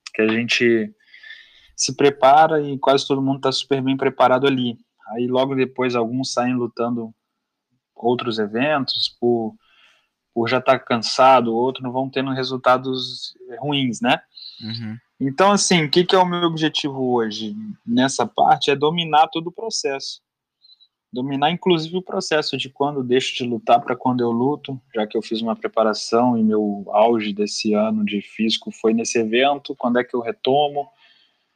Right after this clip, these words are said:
Speaker 1: é, dominar o descanso no meu dia a dia, cada vez conseguir treinar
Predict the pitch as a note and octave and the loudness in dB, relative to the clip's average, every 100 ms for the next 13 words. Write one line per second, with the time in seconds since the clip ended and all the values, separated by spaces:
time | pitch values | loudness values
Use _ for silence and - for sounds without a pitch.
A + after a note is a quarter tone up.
0 | _ - A2+ A2+ A2+ G#2+ - _ C3 D3 | _ -4 -2 2 2 0 -4 _ 0 2
1 | D#3 C#3 C#3 C3+ B2+ A#2+ A#2 - - C3 | 2 4 6 8 6 2 -4 -8 -4 -2
2 | C3 - B2 A#2+ A#2 A2+ G#2+ G#2 B2 C3+ | -2 -6 -6 -4 -4 -4 -6 -6 -4 -4
3 | B2+ A#2 A2 A#2 B2 - B2 A#2+ - A#2 | -2 -2 -2 -2 -4 -6 -6 -6 -6 -8
4 | A#2 A2+ A#2 A2+ A2 G#2+ G2+ | -10 -4 -4 -2 0 0 -2